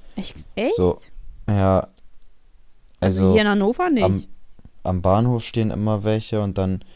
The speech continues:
Speaker 2: geht man so, weiß ich nicht, fünf Minuten Richtung Innenstadt und dann stehen da schon wieder welche. Das ist echt nervig.
Speaker 1: Also
Speaker 2: Und was
Speaker 1: irgendwie
Speaker 2: richtig schlimm geworden ist bei uns, sind diese Zeugen
Speaker 1: Scientology.
Speaker 2: Jehovas.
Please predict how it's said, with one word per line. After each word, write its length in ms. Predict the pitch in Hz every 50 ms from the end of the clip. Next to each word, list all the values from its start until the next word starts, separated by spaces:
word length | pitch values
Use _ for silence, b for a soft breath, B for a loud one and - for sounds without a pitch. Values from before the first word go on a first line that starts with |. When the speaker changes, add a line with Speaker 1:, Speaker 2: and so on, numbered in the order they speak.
| b b b b -
Speaker 2:
geht 200 | - 95 - -
man 360 | - 95 92 92 90 - - -
so, 420 | - - - 90 90 90 90 82 - - - -
weiß 160 | - 90 90
ich 60 | 95
nicht, 160 | 90 87 85 -
fünf 320 | - 110 107 104 - -
Minuten 520 | 104 98 98 101 - - 90 95 92 b b b b b - -
Richtung 320 | 104 - - 101 95 -
Innenstadt 600 | - 95 113 117 113 - - - 107 101 - -
und 100 | 95 90
dann 180 | 90 87 90 87
stehen 260 | - - 98 98 95
da 120 | 95 90
schon 240 | 92 - - 92 90
wieder 280 | 98 107 113 113 101 95
welche. 420 | 98 98 98 95 - 104 101 98 - - - - - - - - - - - - - - - - - - 95
Das 160 | 87 87 87
ist 80 | 87 82
echt 240 | 67 85 87 -
nervig. 440 | - 90 90 90 - - 87 85 b b b b
Speaker 1:
Also 180 | - 214 220 220 - -
Speaker 2:
Und 140 | - 107 92
was 200 | - - 98 170
Speaker 1:
irgendwie 140 | 302 - 113
Speaker 2:
richtig 300 | 131 - - 135 117 -
schlimm 280 | - - 104 104 101 101
geworden 400 | 98 101 90 92 95 92 92 95
ist 160 | - 92 90
bei 140 | - - 90
uns, 260 | 85 90 98 101 -
sind 200 | - 95 92 -
diese 340 | - 95 92 95 95 92 90 b b b b b
Zeugen 320 | - - - 107 104 104 104
Speaker 1:
Scientology. 400 | 107 240 226 202 196 107 113 180
Speaker 2:
Jehovas. 380 | 175 90 87 85 - - -